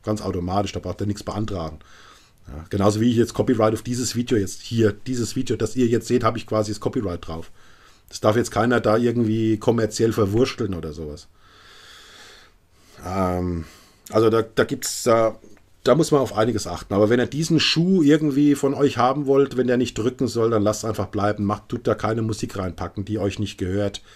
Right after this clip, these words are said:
die nicht ihr, die ihr nicht gemacht habt, wo ihr keine Rechte dran habt. Lasst's einfach bleiben. Was haben wir hier noch? Ja, Kommentare und Fragen solltet ihr auch beantworten.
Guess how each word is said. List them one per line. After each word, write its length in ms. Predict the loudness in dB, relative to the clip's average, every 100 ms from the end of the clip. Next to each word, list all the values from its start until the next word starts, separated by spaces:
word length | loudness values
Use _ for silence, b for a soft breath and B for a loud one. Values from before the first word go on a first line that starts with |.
| b
die 100 | -2
nicht 180 | 0 0
ihr, 280 | 6 6 6
die 180 | 0 4
ihr 160 | 4
nicht 180 | 4 0
gemacht 400 | -2 0 -4 -6
habt, 280 | -8 -8 -20 B B B
wo 80 | 4
ihr 140 | 4
keine 300 | 4 2 2
Rechte 280 | 0 0 -4
dran 240 | -4 -2 0
habt. 300 | -2 -6 -20 -4
Lasst's 460 | -4 -4 -8 -10
einfach 260 | -8 -6 -8
bleiben. 460 | -8 -8 -8 -10 -14 -20 _ -20 -20 _ _ _ _ _ _ B B B B B B B
Was 140 | -2 2
haben 120 | 4
wir 60 | 6
hier 120 | 4
noch? 340 | 4 2 -2 -16 -20 _ _ _ _ _ _ _ -16 B B B
Ja, 180 | 0 2 0 b b b
Kommentare 580 | 4 4 4 4 4 4
und 100 | -2
Fragen 600 | 2 2 2 0 -2 -6 -8
solltet 340 | 0 2 2
ihr 100 | 2
auch 120 | 0
beantworten. 580 | -2 -6 -6 -6 -8 -10